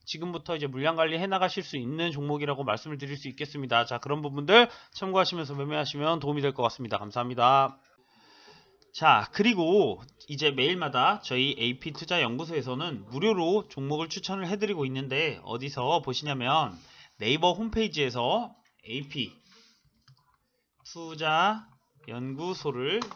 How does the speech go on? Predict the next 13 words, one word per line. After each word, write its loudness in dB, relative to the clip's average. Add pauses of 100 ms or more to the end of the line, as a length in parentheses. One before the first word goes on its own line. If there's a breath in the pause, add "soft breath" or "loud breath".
(160)
검색을 -8
해주시고요. -2 (180)
자, -8
그렇게 -6 (360 soft breath)
검색을 -8
해주시면 -2 (500 loud breath)
이제 -10
여기 -8
에이피 -8
투자 -6
연구소라는 -6
웹사이트가 -4
있습니다. -4